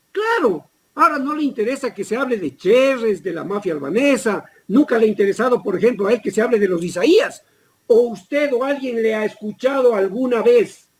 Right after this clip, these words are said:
en defensa de los intereses de la patria decir algo de la mafia Isaías? Nunca,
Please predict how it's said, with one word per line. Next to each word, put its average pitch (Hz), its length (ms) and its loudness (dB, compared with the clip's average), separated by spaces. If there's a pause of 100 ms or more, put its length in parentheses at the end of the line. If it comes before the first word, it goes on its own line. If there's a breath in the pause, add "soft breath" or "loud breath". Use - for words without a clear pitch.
(420)
en 208 220 2
defensa 240 580 2
de 214 100 -2
los 208 160 -2
intereses 214 720 0
de 220 120 2
la 202 180 -2
patria 202 500 -2 (1040)
decir 226 500 2 (520)
algo 233 540 -2 (340)
de 240 180 0
la 240 140 2
mafia 254 600 -2
Isaías? 302 640 -2 (300)
Nunca, 302 640 -2